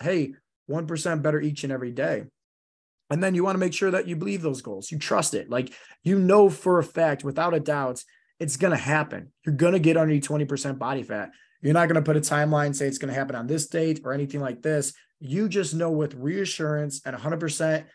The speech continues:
that it is going to happen, because if you don't, well, how can you make a goal happen if you actually don't believe that you can achieve it for yourself? And then lastly, and this is probably, like, the, the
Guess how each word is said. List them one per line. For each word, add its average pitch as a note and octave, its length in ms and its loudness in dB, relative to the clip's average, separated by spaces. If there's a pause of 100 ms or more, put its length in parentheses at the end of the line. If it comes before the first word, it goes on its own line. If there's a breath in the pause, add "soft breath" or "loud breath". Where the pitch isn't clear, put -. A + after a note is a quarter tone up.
(120)
that B2+ 200 -6
it E3+ 240 0
is D3 200 4
going D3+ 360 0
to B2+ 60 -2
happen, C#3 440 -6
because C3+ 280 -4
if C3+ 100 -4
you C3 100 -4
don't, F3+ 540 4 (600 soft breath)
well, B2+ 120 -8
how D#3+ 240 -2
can D#3+ 160 -2
you D#3 80 4
make D3+ 220 2
a C3 60 -2
goal C#3 240 4
happen C#3+ 420 -2
if - 140 -10
you B2+ 120 -2
actually C3 200 -4
don't A#2 180 -6
believe A#2 500 -4
that G#2+ 220 -4
you A#2+ 100 -8
can A#2 160 -6
achieve C3+ 280 2
it A#2 100 0
for G#2+ 100 -6
yourself? - 560 -4 (580 soft breath)
And D#3 80 2
then F3+ 100 8
lastly, F#3 480 4 (200)
and A2+ 80 0
this E3 160 4
is F#3 120 2
probably, F3+ 240 6
like, D#3+ 240 6
the, B2 100 2
the A#2+ 220 -4